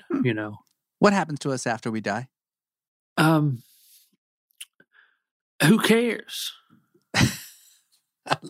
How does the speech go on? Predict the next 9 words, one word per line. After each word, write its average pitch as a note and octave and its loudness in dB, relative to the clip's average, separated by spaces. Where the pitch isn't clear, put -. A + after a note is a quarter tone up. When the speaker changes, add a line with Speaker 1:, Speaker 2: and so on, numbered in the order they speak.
Speaker 1:
No C#3+ 6
one's D#3+ 2
ever F3 2
answered F3+ 2
that. A3+ 0
I D#3+ -2
like G3 0
that. C3 0
Speaker 2:
<laughs> D#3 2